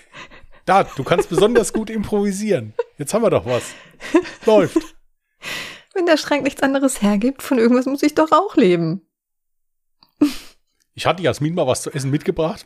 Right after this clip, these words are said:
Speaker 1: Da hat sie mir gesagt, sie mö-, sie, sie mag Rouladen nicht sonderlich gerne und auch keinen Rotkohl. Als sie dann
Speaker 2: Doch,
Speaker 1: fertig gegessen
Speaker 2: Rouladen
Speaker 1: hat
Speaker 2: mag ich gerne.
Speaker 1: Ach, Rouladen mochtest du, das Rotkohl
Speaker 2: Mhm.
Speaker 1: mochtest du nicht, ja?
Speaker 2: Mhm.
Speaker 1: Ja. Jetzt schon.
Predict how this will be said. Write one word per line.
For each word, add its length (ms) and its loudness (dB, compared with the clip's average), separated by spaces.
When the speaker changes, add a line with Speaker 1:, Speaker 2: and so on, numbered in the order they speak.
Speaker 1:
Da 100 -6
hat 120 0
sie 60 -8
mir 140 -4
gesagt, 260 -2
sie 120 -6
mö-, 200 -2
sie, 140 -10
sie 240 -12
mag 400 -4
Rouladen 340 2
nicht 140 -4
sonderlich 300 -2
gerne 180 0
und 80 -6
auch 100 -2
keinen 220 0
Rotkohl. 500 0
Als 160 -2
sie 60 -10
dann 80 2
Speaker 2:
Doch, 80 4
Speaker 1:
fertig 180 2
gegessen 160 2
Speaker 2:
Rouladen 300 4
Speaker 1:
hat 80 6
Speaker 2:
mag 100 2
ich 140 -2
gerne. 260 0
Speaker 1:
Ach, 100 0
Rouladen 360 2
mochtest 260 2
du, 60 -2
das 160 -4
Rotkohl 260 4
Speaker 2:
Mhm. 60 4
Speaker 1:
mochtest 320 -6
du 40 -4
nicht, 280 -8
ja? 200 -4
Speaker 2:
Mhm. 60 4
Speaker 1:
Ja. 240 2
Jetzt 280 0
schon. 300 0